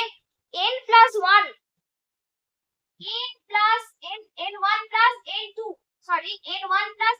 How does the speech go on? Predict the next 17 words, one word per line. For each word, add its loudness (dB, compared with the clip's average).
এন -12
টু -16
যদি -12
করা 2
হয়, 0
পুরোটার 2
গড় 6
কত 4
বেরোবে? 2
পুরোটার 4
গড় 6
কত 2
বেরোবে? -4
আচ্ছা, -2
যদি -4
সম্ভব 0
হয় 8